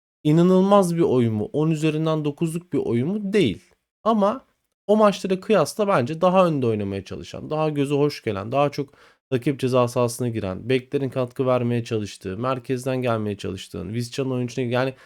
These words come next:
birçok anlamda, en azından ofansif anlamda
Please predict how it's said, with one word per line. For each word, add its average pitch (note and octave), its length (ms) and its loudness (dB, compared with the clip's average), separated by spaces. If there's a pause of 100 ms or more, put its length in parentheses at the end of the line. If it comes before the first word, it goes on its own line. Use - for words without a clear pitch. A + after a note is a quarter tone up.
(440)
birçok A#3 320 -2
anlamda, C#3 420 2
en G3 40 0
azından F3 260 0
ofansif E3+ 480 0
anlamda C#3 540 0